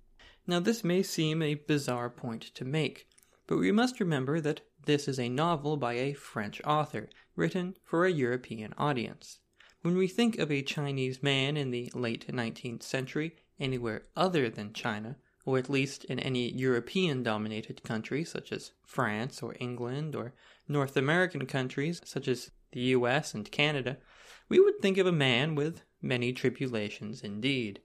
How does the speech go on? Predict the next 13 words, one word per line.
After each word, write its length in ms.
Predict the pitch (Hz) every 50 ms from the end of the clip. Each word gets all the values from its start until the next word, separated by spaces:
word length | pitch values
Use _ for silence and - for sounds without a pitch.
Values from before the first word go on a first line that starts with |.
| _ _ _ - _ _ _ _ -
This 280 | 156 170 170 - - -
would 160 | 170 165 151
be 140 | 151 156 170
a 80 | 175 165
man 400 | 147 131 127 131 139 151 151 143
outside 500 | 127 127 127 - - 120 110 110 107 113
his 120 | 107 -
home, 500 | - - 175 165 151 127 113 110 113 127 - _ _ _ -
residing 580 | 139 135 131 131 120 123 123 123 127 131 135
in 100 | 139 139
a 80 | 151 156
place 380 | 151 - 131 123 123 131 127 -
foreign 560 | - - 147 147 151 156 156 156 156 156